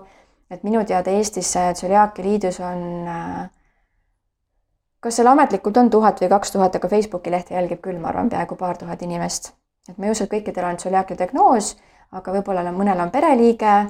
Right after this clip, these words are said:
või siis mõni lihtsalt soovib gluteeni vältida või vähendada. Et siis, ähm, see ei ole väga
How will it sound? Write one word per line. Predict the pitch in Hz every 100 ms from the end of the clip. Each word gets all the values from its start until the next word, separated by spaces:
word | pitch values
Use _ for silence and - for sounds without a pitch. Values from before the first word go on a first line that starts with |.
| - _ _ _ -
või | 180
siis | - -
mõni | 185 180
lihtsalt | 269 226 208
soovib | 196 185
gluteeni | 185 - 196 180 180 180 180
vältida | 190 190 185 185
või | 180
vähendada. | 185 196 180 175 175 180 180 _ _ _ _ 180
Et | 175
siis, | - - - -
ähm, | 180 180 - - - - -
see | - 214
ei | 190
ole | 190
väga | 180 185